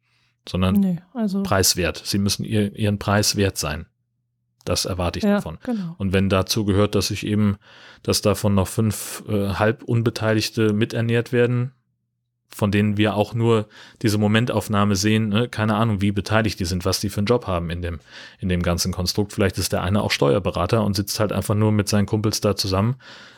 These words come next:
Speaker 1: äh, und, und macht die ganze Buchhaltung und ist aber halt dann eben
Speaker 2: Mhm.
Speaker 1: abends auch noch mit im Laden. Kann ja sein. Weiß der alles nicht.
Speaker 2: Nee, nee, nee, nee.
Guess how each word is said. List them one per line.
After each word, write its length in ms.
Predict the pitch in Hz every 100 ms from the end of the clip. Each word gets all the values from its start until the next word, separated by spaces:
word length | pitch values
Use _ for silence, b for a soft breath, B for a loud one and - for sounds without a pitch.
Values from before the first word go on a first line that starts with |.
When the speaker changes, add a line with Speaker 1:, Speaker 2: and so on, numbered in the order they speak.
| -
Speaker 1:
äh, 220 | 110 107
und, 280 | 107 107 107
und 300 | 107 107 110
macht 180 | 107 -
die 60 |
ganze 260 | 110 110 110
Buchhaltung 640 | 139 147 90 87 104 127
und 240 | 107 107
ist 180 | 104 -
aber 200 | 110 104
halt 120 | 104
dann 140 | 107 104
eben 240 | 110 110
Speaker 2:
Mhm. 460 | 107 202 180 190 202 -
Speaker 1:
abends 320 | 104 104 113
auch 120 | 107
noch 100 | 113
mit 180 | 113 117
im 80 | 117
Laden. 300 | 120 120 82
Kann 160 | - 104
ja 100 | 110
sein. 240 | 127 78 _ _ _ _ _ _ _ _ _ -
Weiß 240 | - - -
der 180 | 76
alles 240 | 76 - -
nicht. 260 | - - _ _ _ _ _ _ _ - B B 214
Speaker 2:
Nee, 220 | 233 247
nee, 180 | 247 277
nee, 260 | 190 220 208
nee. 240 | 190 208